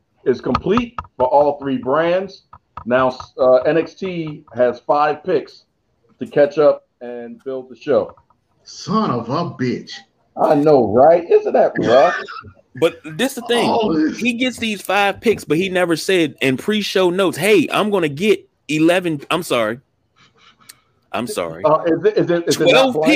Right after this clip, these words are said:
Speaker 3: picks. I, I
Speaker 1: Is
Speaker 3: didn't.
Speaker 1: it,
Speaker 3: I, I'm gonna
Speaker 1: is it,
Speaker 3: get
Speaker 1: is it
Speaker 3: twelve
Speaker 1: not
Speaker 3: picks.
Speaker 1: blank?
Speaker 3: Come on, bro. And I
Speaker 1: Oh.
Speaker 3: asked you about that, and I, I was
Speaker 2: At
Speaker 3: wondering why
Speaker 2: least,
Speaker 3: you glossed over it. I
Speaker 2: at
Speaker 3: was
Speaker 2: least
Speaker 3: wondering
Speaker 2: he
Speaker 3: why you
Speaker 2: broke,
Speaker 3: did.
Speaker 2: at least he broke 'em up.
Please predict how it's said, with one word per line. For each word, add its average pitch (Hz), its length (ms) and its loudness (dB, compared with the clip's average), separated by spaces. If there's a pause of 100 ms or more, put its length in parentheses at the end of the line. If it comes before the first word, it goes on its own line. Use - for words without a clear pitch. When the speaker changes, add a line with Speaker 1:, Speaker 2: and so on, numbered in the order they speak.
Speaker 3:
picks. - 240 -18 (760)
I, 107 140 -2
I 127 120 2
Speaker 1:
Is 143 80 2
Speaker 3:
didn't. 156 180 -4
Speaker 1:
it, - 80 -20 (680)
Speaker 3:
I, 135 120 2
I'm 170 200 -2
gonna 196 140 2
Speaker 1:
is 180 40 0
it, 170 80 0
Speaker 3:
get 190 180 -2
Speaker 1:
is - 40 0
it 143 40 0
Speaker 3:
twelve 180 220 2
Speaker 1:
not 175 120 4
Speaker 3:
picks. 170 120 2
Speaker 1:
blank? 190 240 2 (540)
Speaker 3:
Come 117 200 -6
on, 92 120 -12
bro. 90 260 -10 (800)
And 156 160 2
I 185 100 4
Speaker 1:
Oh. 123 60 -2
Speaker 3:
asked 220 360 0
you 202 100 4
about 156 260 0
that, 156 120 0
and 151 100 -4
I, 170 80 0 (160)
I 190 80 -2
was 190 120 -4
Speaker 2:
At 226 100 -2
Speaker 3:
wondering 254 260 0
why 165 80 -2
Speaker 2:
least, 165 100 -6
Speaker 3:
you 170 80 -6
glossed 175 380 2
over 127 300 0
it. - 60 -16 (400)
I 302 140 0
Speaker 2:
at 294 60 2
Speaker 3:
was 339 80 0
Speaker 2:
least 480 140 2
Speaker 3:
wondering 339 280 2
Speaker 2:
he - 60 -4
Speaker 3:
why - 40 2
you 320 220 4
Speaker 2:
broke, - 80 -6
Speaker 3:
did. 269 80 -2
Speaker 2:
at 294 80 0
least 453 320 -2
he 320 180 2
broke 254 320 0
'em 208 160 2
up. 151 440 -4